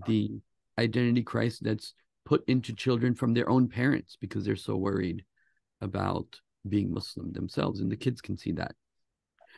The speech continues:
But one thing that you just said is really phenomenal, and that is that, uh, and, and, uh, a lot of, uh, psychologists talk about this, a lot of scientists t-, talk about this, which is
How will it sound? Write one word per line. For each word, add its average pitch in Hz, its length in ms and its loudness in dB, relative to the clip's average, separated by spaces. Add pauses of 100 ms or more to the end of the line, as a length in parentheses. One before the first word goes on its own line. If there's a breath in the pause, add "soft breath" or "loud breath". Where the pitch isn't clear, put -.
(120)
But - 240 2
one 135 340 4
thing 175 180 4
that - 120 2
you 107 120 -2
just 110 260 -6
said 104 320 -4
is 104 160 -6
really 127 240 2
phenomenal, - 540 -8 (1040 soft breath)
and 117 160 -2
that 123 160 2
is 113 140 -4
that, 110 300 2 (920 soft breath)
uh, 107 160 0 (100)
and, 117 200 2
and, 113 320 2
uh, 107 280 2
a 113 100 2
lot 123 300 6
of, 127 120 2 (180)
uh, 104 260 0
psychologists 107 720 0
talk - 260 -6
about 107 320 -4
this, 117 220 -4
a - 80 -8
lot 117 160 0
of 117 80 -6
scientists 131 580 0 (120)
t-, - 80 -20 (180)
talk 107 240 -6
about - 260 -6
this, - 320 -4 (340)
which 120 200 -2
is 117 280 0